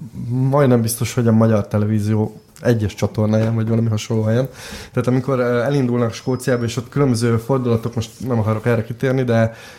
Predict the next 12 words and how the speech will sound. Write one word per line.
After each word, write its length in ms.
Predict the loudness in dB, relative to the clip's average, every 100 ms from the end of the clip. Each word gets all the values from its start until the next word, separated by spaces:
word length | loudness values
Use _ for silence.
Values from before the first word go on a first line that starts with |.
| -10
de 160 | 0 2
azok, 320 | 2 0 0
ö, 260 | 0 2 2
nekem 260 | 0 2
egy 140 | 2 2
ilyen 160 | 4
nagyon, 420 | 4 4 4 4 2
ö, 260 | 0 0 2 2
erős 380 | 2 2 0 0
gyerekkori 760 | 2 0 0 -2 0 0 -2 -6 -4
élményt 360 | 0 2 0
hoztak, 360 | -2 -6 -6 -8